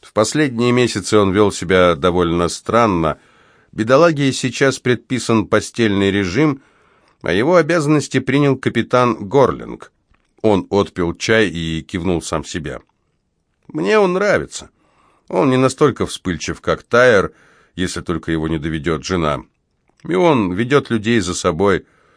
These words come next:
а не погоняет, как капитан". Похоже, люди почувствовали облегчение. Кстати, в ту же ночь, когда капитан занемог, в старой тюрьме случился пожар. Сгорела часть перекрытий, и всё здание обрушилось, завалив камеры в подвальном этаже.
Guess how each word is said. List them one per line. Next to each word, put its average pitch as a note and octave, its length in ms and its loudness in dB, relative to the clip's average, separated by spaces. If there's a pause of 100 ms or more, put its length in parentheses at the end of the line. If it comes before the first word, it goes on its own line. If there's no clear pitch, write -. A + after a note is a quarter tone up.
(200)
а E2+ 140 -2
не F2 100 0
погоняет, F#2 640 0
как - 220 -14
капитан". - 500 -16 (580)
Похоже, C#3 400 -2
люди C3+ 220 0
почувствовали G#2 640 -2
облегчение. F2+ 640 -2
Кстати, F#2+ 720 2
в E2 60 -6
ту C#3 140 -4
же B2+ 120 0
ночь, C#3+ 260 0
когда A2 320 -2
капитан A2+ 500 -2
занемог, G#2+ 540 -2 (600)
в - 80 -18
старой C#3+ 360 0
тюрьме A2 380 0
случился - 520 -6
пожар. C2+ 520 -10 (540)
Сгорела F2 460 0
часть - 340 -6
перекрытий, F2+ 760 -6
и - 20 -4
всё D#3+ 300 -4
здание G#2+ 480 2
обрушилось, F2+ 580 -2
завалив E2+ 520 -4
камеры F2+ 420 0
в - 80 -18
подвальном D2+ 580 -4
этаже. B1 440 -12